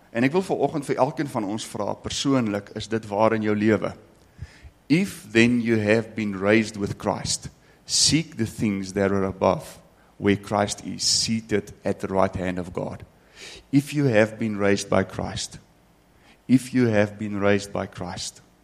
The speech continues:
Is die vraag vir elkeen van ons vanoggend. If you have been raised by Christ. Meaning, you've received the new spirit. You've accepted him as the Son of God.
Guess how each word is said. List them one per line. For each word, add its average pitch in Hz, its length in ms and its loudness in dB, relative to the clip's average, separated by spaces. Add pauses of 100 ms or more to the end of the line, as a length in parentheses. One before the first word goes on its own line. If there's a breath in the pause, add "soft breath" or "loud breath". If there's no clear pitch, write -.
(640)
Is - 120 -6
die 104 80 -8
vraag 127 460 -4
vir - 140 -8
elkeen 107 300 -8
van 104 160 -10
ons 101 200 -8
vanoggend. - 520 -16 (1040)
If 120 280 -4
you 123 120 0
have 107 320 0
been 104 180 -8
raised 101 380 -2
by 98 140 -8
Christ. - 560 -12 (560)
Meaning, 123 420 6 (320 loud breath)
you've 107 220 -6
received 131 440 -2
the 117 80 -6
new 110 220 -2
spirit. - 400 -4
You've 107 140 -6
accepted 147 560 -2
him 110 160 -2
as 104 100 -6
the 101 100 -8
Son 131 300 0
of 107 160 -2
God. 95 320 -2